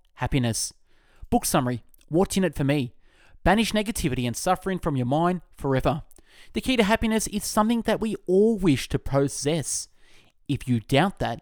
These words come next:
just consider how many tons of books about happiness burdened shelves worldwide. And yet so many of these books fails to teach you one critical element. You can't become happy through external things like success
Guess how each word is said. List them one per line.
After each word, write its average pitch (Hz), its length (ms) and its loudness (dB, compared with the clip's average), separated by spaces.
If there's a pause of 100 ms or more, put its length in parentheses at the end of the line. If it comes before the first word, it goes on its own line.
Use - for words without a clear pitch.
(140)
just - 180 -4
consider 226 300 0
how 185 140 2
many 214 140 0
tons 175 320 -2
of 165 120 -4
books - 260 0
about 123 220 -4
happiness 165 340 -4
burdened 127 480 -2 (300)
shelves 156 580 0 (160)
worldwide. 123 720 -2 (440)
And 190 140 2
yet 202 160 6
so 196 220 4
many 202 160 2
of 196 40 0
these 202 200 -2
books - 260 2
fails 180 280 0
to 175 100 -6
teach - 340 -8
you 165 160 2 (220)
one 156 320 -2
critical 160 420 -4
element. 123 400 -2 (420)
You 180 120 2
can't 214 280 -2
become 220 300 -2
happy 160 460 -2 (100)
through 156 320 4
external 117 480 -2
things 202 400 -2
like 127 180 -4
success - 600 -4